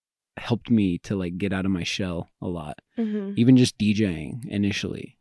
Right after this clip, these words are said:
Speaker 1: really helped me out, and then getting the job and, like, hanging around, going to, like, events and stuff with
Speaker 2: Mm-hmm.
Speaker 1: staff. It's, it's been really awesome for me. So
Speaker 2: Yeah.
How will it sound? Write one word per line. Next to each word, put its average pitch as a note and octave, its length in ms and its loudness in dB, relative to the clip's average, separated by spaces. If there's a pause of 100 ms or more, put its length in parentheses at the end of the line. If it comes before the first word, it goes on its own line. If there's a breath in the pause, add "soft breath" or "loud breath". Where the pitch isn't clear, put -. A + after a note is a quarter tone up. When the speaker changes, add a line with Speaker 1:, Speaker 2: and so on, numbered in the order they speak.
Speaker 1:
really G2+ 340 -2
helped F#2+ 280 -4
me G2+ 120 -2
out, F2 260 -6
and G#2 160 2
then G2 120 2
getting G2 260 -2
the F#2 80 -4
job G#2+ 500 2
and, F#2+ 140 -4
like, F#2 160 -8
hanging G2+ 280 -2
around, F#2+ 520 -2
going F#2+ 240 -4
to, F2+ 100 -6
like, F2+ 180 -10
events G2 380 -4
and G2+ 100 -2
stuff - 640 -6
with - 160 -2
Speaker 2:
Mm-hmm. G#3+ 100 -4
Speaker 1:
staff. G2+ 480 -4
It's, - 200 -4
it's D3 220 2
been F3 220 6
really C3+ 260 8
awesome F#2+ 480 -4
for F2 180 -8
me. F2 240 -10
So - 160 -8
Speaker 2:
Yeah. A3 400 -6